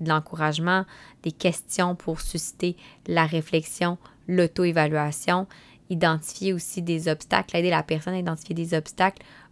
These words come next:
ou à résoudre ces obstacles, ces problèmes-là qu'elle rencontre.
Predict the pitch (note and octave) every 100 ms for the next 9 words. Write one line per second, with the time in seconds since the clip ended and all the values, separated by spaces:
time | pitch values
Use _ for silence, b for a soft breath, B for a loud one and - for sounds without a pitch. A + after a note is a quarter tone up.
0 | - G3+ - E3+ D3+ D#3+ E3+ D#3 G3 G3+
1 | - - D#3+ - E3 - D#3 - D3+ D3+
2 | - E3+ D#3 - D#3+ D#3 D3+ D3+ E3 -
3 | D#3 D3+ D3 - E3 A3